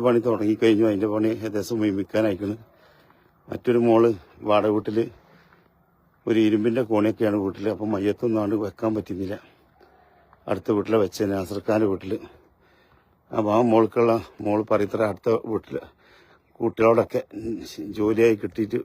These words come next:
പഠിച്ച് വൽ-, വളർന്ന് വലുതായിട്ട് നമുക്ക് ഞങ്ങൾക്ക് സ്വന്തമായിട്ട്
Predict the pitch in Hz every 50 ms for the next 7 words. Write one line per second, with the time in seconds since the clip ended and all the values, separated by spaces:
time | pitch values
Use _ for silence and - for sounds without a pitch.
0 | - _ - 101 90 90 - - 123 113 104 98 - - - - - - 101 101
1 | 101 123 120 107 104 98 98 104 107 107 104 120 127 - _ _ - - - -
2 | _ - - - _ _ _ _ _ _ 139 - 104 104 104 101 - - 117 123
3 | - - - - - - - - - - - 131 113 104 104 - - - 113 98
4 | 95 107 107 113 107